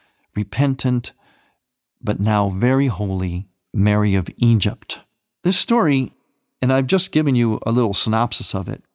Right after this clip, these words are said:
As I mentioned, it's read during the Great Cantum St. Andrew of Crete. Gives us a lot of insights and lessons into something that we ought to be developing during Lent, and something that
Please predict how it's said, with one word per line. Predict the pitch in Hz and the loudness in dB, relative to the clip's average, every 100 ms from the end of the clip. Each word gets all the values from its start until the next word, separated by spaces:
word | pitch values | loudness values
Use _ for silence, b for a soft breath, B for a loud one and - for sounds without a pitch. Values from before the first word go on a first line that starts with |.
| _ _ - | _ _ -2
As | 123 113 | 0 2
I | |
mentioned, | 117 143 135 107 | 2 0 -2 -4
it's | - | -2
read | 110 139 131 - | 0 2 0 -2
during | 113 107 110 104 | -2 0 2 2
the | 104 95 - | 2 0 -2
Great | - 120 120 | -2 -2 -2
Cantum | - 123 107 | 0 0 2
St. | - 113 | 0 0
Andrew | 104 | 0
of | 95 | -2
Crete. | - - 117 113 - - _ _ | -2 -2 0 -2 -10 -14 _ _
Gives | 196 262 | 0 0
us | 254 | 0
a | - | 0
lot | 143 180 | 0 0
of | 175 113 _ | 0 -4 _
insights | 139 139 123 - 101 90 - - - - _ | 0 2 2 -2 -4 -6 -8 -10 -10 -14 _
and | 113 113 | -6 -2
lessons | 117 135 - 104 110 104 | 0 -2 -4 -8 -10 -8
into | 113 110 | -6 -4
something | - 143 135 127 | -2 -2 0 -2
that | 117 | -2
we | 101 120 - - | -2 -6 -6 -6
ought | 131 202 202 | 0 0 0
to | 123 | -4
be | 113 | -2
developing | 104 101 101 - 107 - - | -2 -2 -4 -4 -8 -8 -10
during | 104 139 143 117 | -2 0 0 0
Lent, | 110 120 95 - - b b b b | -2 -2 -4 -12 -20 b b b b
and | 117 | -4
something | 156 156 135 127 - | -2 -2 -4 -6 -6
that | 123 117 | -4 -4